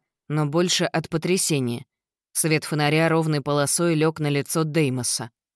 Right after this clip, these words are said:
Мужчина оскалился, глаза его наполнились злостью.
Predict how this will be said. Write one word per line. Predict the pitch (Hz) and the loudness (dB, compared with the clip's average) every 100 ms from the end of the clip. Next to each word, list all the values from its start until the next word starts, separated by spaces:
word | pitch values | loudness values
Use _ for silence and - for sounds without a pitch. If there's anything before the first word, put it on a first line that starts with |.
| _ _ _ _ _ | _ _ _ _ _
Мужчина | 139 147 - 156 151 143 | -2 0 2 2 2 2
оскалился, | 143 - 170 165 143 131 151 | 0 0 2 2 2 0 -2
глаза | 123 147 131 165 | 0 0 2 2
его | 165 143 | 2 2
наполнились | 143 139 151 147 147 147 131 | 0 0 0 0 0 0 0
злостью. | 156 156 131 - 123 | 2 2 0 -4 -8